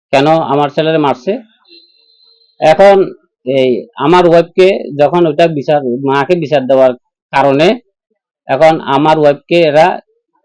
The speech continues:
এই চারজন মহিলা, দুইটা, এই দুইটা ছেলে, তিনজন আমার ওয়াই-, ওয়াইফকে মারে। তখন আমি গিয়ে দেখি আমার ওয়াইফকে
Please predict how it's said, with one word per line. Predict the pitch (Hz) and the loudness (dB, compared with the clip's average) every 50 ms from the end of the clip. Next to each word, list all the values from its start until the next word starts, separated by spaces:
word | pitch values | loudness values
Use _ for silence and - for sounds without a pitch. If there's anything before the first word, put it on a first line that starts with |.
| _ | _
এই | - 135 131 123 117 113 98 - 190 185 - - _ _ _ _ _ _ - | -6 -4 -2 -2 -2 -4 -6 -8 -12 -14 -18 -20 _ _ _ _ _ _ -2
চারজন | 160 147 139 135 135 139 139 | 0 0 0 0 -2 -2 -2
মহিলা, | 139 139 139 147 165 170 185 214 240 - _ _ _ _ _ _ _ _ _ _ _ _ _ _ _ - 127 123 | 0 0 0 2 2 2 2 0 0 -6 _ _ _ _ _ _ _ _ _ _ _ _ _ _ _ -12 -8 -6
দুইটা, | 139 135 147 165 175 165 117 113 113 - | -4 0 0 0 0 0 -4 -6 -8 -6
এই | 127 131 131 127 123 120 110 92 65 58 57 - - 135 131 | -2 -2 0 0 0 -2 -2 -6 -10 -16 -20 -20 -20 -12 -8
দুইটা | 139 139 127 170 165 | -8 -6 -2 -2 -2
ছেলে, | 156 - 185 170 170 180 214 247 247 _ _ _ _ _ _ _ _ _ _ _ _ _ _ _ _ _ _ _ _ - | 0 2 2 4 4 2 2 0 -6 _ _ _ _ _ _ _ _ _ _ _ _ _ _ _ _ _ _ _ _ -4
তিনজন | 143 151 156 151 170 165 | -4 -2 0 0 0 0
আমার | 165 160 160 156 151 | 2 2 2 2 0
ওয়াই-, | 135 123 156 151 113 120 | 0 0 -2 -2 0 0
ওয়াইফকে | 127 135 135 - - | 0 0 0 0 -2
মারে। | 165 156 143 123 104 95 - _ _ _ _ _ _ _ _ _ _ _ _ _ _ - | 0 0 2 0 -2 -4 -6 _ _ _ _ _ _ _ _ _ _ _ _ _ _ -2
তখন | 156 139 165 170 170 | 0 2 2 2 2
আমি | 156 156 165 175 | 2 2 0 0
গিয়ে | 165 151 139 | 0 0 -2
দেখি | 135 135 127 160 | -2 -2 -2 -2
আমার | 165 147 147 147 143 | -2 -2 -2 -2 0
ওয়াইফকে | 139 139 143 135 - 185 | 0 -2 -2 -2 -2 -2